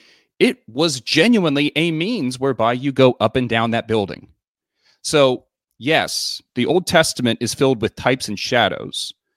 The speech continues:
but it's not just shadowy, as though they had no communion with Christ, 'cause Derek mentioned First Corinthians ten, one to four, where that rock was Christ. So there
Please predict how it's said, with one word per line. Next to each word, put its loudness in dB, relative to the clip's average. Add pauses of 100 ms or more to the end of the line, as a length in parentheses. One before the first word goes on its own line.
(340)
but 2
it's -8
not -2 (880)
just -2
shadowy, -4 (880)
as -4
though 2
they -2
had -2
no 0
communion -2
with -8
Christ, 0
'cause -6
Derek -4 (180)
mentioned -6
First -4
Corinthians -4
ten, -4
one -2
to -6
four, 0 (180)
where 0
that 2
rock -2
was -4
Christ. -6 (600)
So 2
there 0